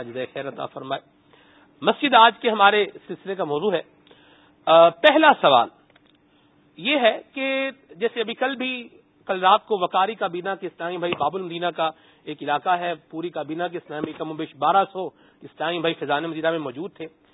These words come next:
آپ نے ان کی مدنی تربیت بھی فرمائی اور ان کو ایک سو بارہ مساجد تعمیر کرنے کا ہدف بھی دیا، اور اس کے علاوہ بھی دعوت اسلامی پوری دنیا میں مسجدیں بنا رہی ہے۔ اس کے حوالے سے آپ بیرون ملک میں بھی مساجد کا کچھ افتتاح کر کے آئے ہیں،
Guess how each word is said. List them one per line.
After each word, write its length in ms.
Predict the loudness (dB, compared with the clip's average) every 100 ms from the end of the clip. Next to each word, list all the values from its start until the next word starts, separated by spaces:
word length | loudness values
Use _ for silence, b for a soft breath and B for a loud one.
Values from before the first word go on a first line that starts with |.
| b b 0
آپ 240 | 0 0
نے 60 | -10
ان 80 |
کی 120 | -10 -10
مدنی 280 | -10 -10
تربیت 340 | -10 -10 -8 -10
بھی 140 | -10 -10
فرمائی 340 | -8 -6 -8 -14 _ b b
اور 140 | 0 0
ان 180 | 0 -2
کو 180 | 4 4
ایک 400 | 4 2 2 -2 0
سو 120 | 0
بارہ 460 | 4 6 8 6
مساجد 600 | 4 0 2 0 0 -6
تعمیر 320 | -2 0 -2 -6
کرنے 300 | -8 -8 -4
کا 180 | -4 -4 b b b
ہدف 240 | -4 -4 -6
بھی 120 | -12
دیا، 200 | -10 -10 -12 _ b b b b
اور 220 | 4 4 4
اس 100 | -6
کے 80 | 2
علاوہ 260 | 4 4 2
بھی 140 | -2
دعوت 240 | 0 0
اسلامی 340 | -2 -8 -6 -6
پوری 220 | -8 -10
دنیا 320 | -10 -6 -4
میں 140 | -4 -8
مسجدیں 360 | -12 -14 -10 -8
بنا 260 | -6 -6 -6
رہی 240 | -6 -6
ہے۔ 120 | -6
اس 180 | -8 -10
کے 80 | -8
حوالے 300 | -4 -4 -6
سے 140 | -10 -16 b b b
آپ 200 | -2 -2
بیرون 220 | -4 -6
ملک 300 | -6 -6 -6
میں 100 | -8
بھی 100 | -10
مساجد 480 | -10 -6 -6 -8 -6
کا 120 | -6 -6 b b b -16
کچھ 220 | -16 -14
افتتاح 340 | -16 -4 0 0
کر 180 | -2
کے 220 | -8 -6 -4
آئے 140 | -4
ہیں، 160 | -4